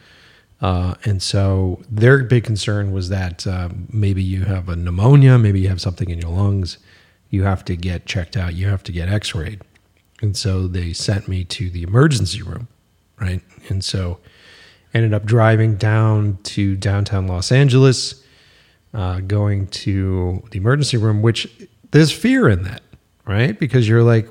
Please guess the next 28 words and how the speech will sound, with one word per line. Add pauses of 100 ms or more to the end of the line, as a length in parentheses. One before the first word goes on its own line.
"Well,
that's
where
all
the
sick
people
go. (480)
So
do
I
go
there
and
get
sick?
How
does
this
work?" (960)
Uh, (200)
and
it
was
fascinating.
We
ended
up,